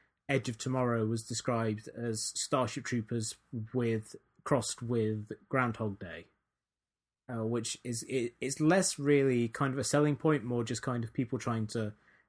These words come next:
latch on to a way of selling a film based on a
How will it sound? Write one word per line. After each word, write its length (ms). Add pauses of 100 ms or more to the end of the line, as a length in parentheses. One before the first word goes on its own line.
(220)
latch 400
on 200
to 200
a 60
way 420
of 140
selling 400
a 60
film 460
based 280
on 80
a 80